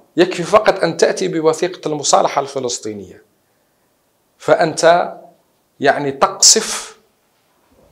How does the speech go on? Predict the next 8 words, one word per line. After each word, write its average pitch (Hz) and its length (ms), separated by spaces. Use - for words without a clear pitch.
معقل 156 460
الكيان 139 440
الصهيوني 143 580
الذي 131 360
يسعى 143 600
أن 131 120
يستثمر 135 720
في 147 440